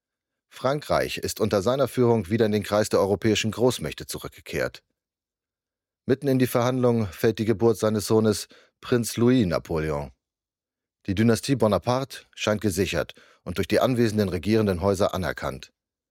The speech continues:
Das ist etwas, was Napoleon der Erste immer angestrebt, aber nie erreicht hat. Scheinbar hat Napoleon der Dritte einen Lauf. Am dreißigsten März wird der Friedensvertrag unterzeichnet.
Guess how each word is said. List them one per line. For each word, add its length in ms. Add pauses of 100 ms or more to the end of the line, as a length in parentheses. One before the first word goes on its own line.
(580)
Das 200
ist 140
etwas, 520
was 120
Napoleon 380
der 140
Erste 260
immer 240
angestrebt, 720
aber 180
nie 140
erreicht 400
hat. 260 (960)
Scheinbar 640 (180)
hat 120
Napoleon 400
der 100
Dritte 320
einen 220
Lauf. 460 (1900)
Am 160
dreißigsten 580
März 400
wird 140
der 60
Friedensvertrag 600
unterzeichnet. 800